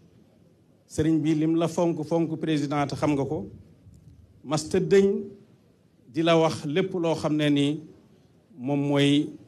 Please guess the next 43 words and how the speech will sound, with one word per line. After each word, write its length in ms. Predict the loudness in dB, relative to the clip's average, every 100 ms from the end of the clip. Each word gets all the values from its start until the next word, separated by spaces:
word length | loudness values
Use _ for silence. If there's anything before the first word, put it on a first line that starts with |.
| -20 _ _ _ _ _ _ -12
njëriñal 480 | 0 4 6 4 2
askan 340 | -4 -2 -2
bi, 140 | -2 -8 -12 -20 -20 -20 _ _ -20
di 300 | -10 -2 0
ngay 280 | 4 4 4
diisoog 400 | 2 2 4 2
moom, 260 | 2 0 0
def 180 | -2
ko 140 | -4 -6
bàyyi, 400 | 0 2 2 2
def 160 | -2 -4
ko 120 | -6
kilifa, 360 | -2 -2 0 0
mu 180 | 0
mat 160 | 0 0
la 100 | -2
ko. 280 | -2 -6 -8 -20 _ _ _ _ _ _
Bu 220 | -10 -6 0
agsee 380 | 0 2 0
ci 80 | 2
wax 180 | 0 0
dëgg, 220 | -2 -2
mu 160 | -2 0
wax 140 | 2
la 120 | 2 0
ko. 240 | -2 -6 -8
Bu 80 | -8
agsee 280 | -2 -2
ci 100 | 0
laaya 320 | 2 4 4 4
biir, 220 | 2 0
mu 160 | 0 2
laaya 300 | 4 6 4
la 120 | 2
biir, 280 | 2 0 0
nga 140 | 0
nangul 400 | 0 4 4 4
ko 120 | 2 -2
ko. 260 | -4 -6 -12 -20 _ _ _ _ _ -14
Ndax 340 | -4 -2 -2 -12 -20 -20 -10
audience 420 | -4 2 2 0 -2
biñ 140 | -2
mujj 200 | -2 -2